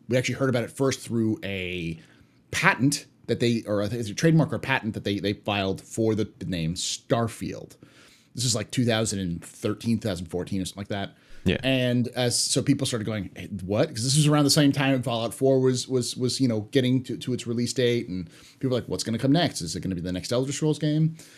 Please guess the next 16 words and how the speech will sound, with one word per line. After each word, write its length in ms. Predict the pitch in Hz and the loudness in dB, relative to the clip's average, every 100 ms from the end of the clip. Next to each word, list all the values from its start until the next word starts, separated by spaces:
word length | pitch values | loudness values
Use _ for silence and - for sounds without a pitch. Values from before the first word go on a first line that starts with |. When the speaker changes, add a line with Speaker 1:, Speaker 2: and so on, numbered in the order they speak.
| - | -2
Speaker 1:
And 80 | - | 2
then 80 | 170 | 4
we 80 | 165 | 6
found 220 | 151 131 | 4 4
out 160 | 117 | 0
that 100 | 90 | -2
it, 200 | 92 101 | -2 -2
Starfield 440 | - - 80 87 80 | -4 -4 -4 -6 -4
was 220 | 80 82 | -6 -6
the 80 | 101 | 0
game. 280 | 220 175 92 | 4 4 2
And 100 | 80 | -2
it's 100 | 80 | -4
a 60 | |
science 300 | 95 120 117 | -2 0 0
fiction 380 | - 101 110 104 | -2 -4 -4 -4